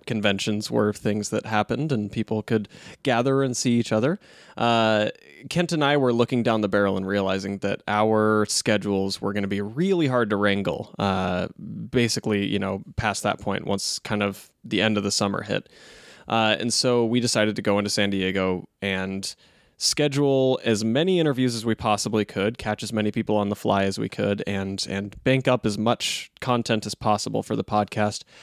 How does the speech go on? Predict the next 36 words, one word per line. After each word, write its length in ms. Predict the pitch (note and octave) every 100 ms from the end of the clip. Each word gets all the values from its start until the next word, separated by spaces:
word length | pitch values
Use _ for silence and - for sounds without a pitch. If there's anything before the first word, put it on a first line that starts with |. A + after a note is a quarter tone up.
| - -
uh, 300 | G#2+ G#2+ G#2 -
so 240 | - C#3+
that, 220 | B2+ A#2+ _ _ _ -
you 100 | A2+
know, 120 | G#2
during 420 | G2 A#2+ A#2 A2+
that 220 | A2+ -
time 320 | - G#2+ B2 C3
that 100 | G#2+
we 100 | G2+
weren't 220 | G2+ -
really 240 | G#2 G2+
gonna 160 | G2+ G2
be 140 | F#2+
able 180 | G2 G2+
to, 240 | G#2 G#2 -
to 160 | - A2
sync 320 | - G#2+ G2+
up 220 | G2 G#2
and 100 | -
record 320 | G#2 - G3
together, 380 | C#3+ G#2 G#2+ G#2 - - -
uh, 140 | A2
that 100 | A2
we 100 | C3
would 120 | C#3+
still 180 | - D3+
have 640 | B2+ - A2+ A2 G#2+ - - _ _ _
things 340 | - C3 A#2 -
to 100 | A2+
do, 300 | A2+ D3 -
still 220 | - G#2+
have, 360 | G#2+ G#2 G2 -
have 160 | G2+ G2+
a 40 |
show. 340 | - D3 C3